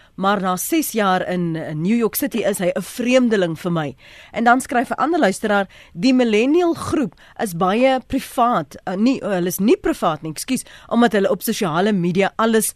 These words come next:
verklap en deel." Kom ons gaan na die lyne. Amor, goeiemôre.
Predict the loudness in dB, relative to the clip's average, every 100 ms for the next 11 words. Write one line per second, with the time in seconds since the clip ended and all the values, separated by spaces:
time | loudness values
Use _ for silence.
0 | _ -10 -6 -4 0 0 0 -6 -2 0
1 | -2 -8 -4 0 0 -2 -12 -20 -6 0
2 | 0 0 0 2 2 4 4 6 4 2
3 | -2 -20 -4 2 6 8 6 6 4 4
4 | 4 4 2 2 0